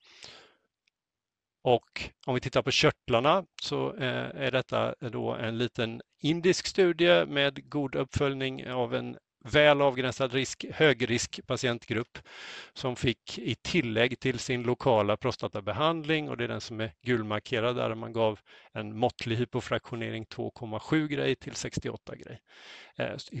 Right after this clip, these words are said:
till det så la man då Pelvina körtelfält två grej till femtio grej, och det, eh, ni ser vilka in-, indikationen var för att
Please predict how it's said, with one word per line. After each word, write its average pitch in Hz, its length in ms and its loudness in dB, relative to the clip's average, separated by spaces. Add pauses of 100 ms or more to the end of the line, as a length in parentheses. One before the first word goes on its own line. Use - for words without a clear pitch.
till 165 220 4
det 147 160 6
så - 120 -2
la 123 220 4
man 120 220 0
då 104 260 0 (160)
Pelvina 101 600 0
körtelfält - 800 -4
två 104 220 -4
grej 95 240 -4
till - 220 -16
femtio 127 540 -4
grej, 110 340 -6
och 123 120 -10
det, 117 100 0
eh, 107 520 -4
ni 110 140 -8
ser 107 280 -2
vilka 101 560 -4
in-, 113 300 -10
indikationen 113 880 -2
var - 180 -2
för - 140 -6
att 98 100 -4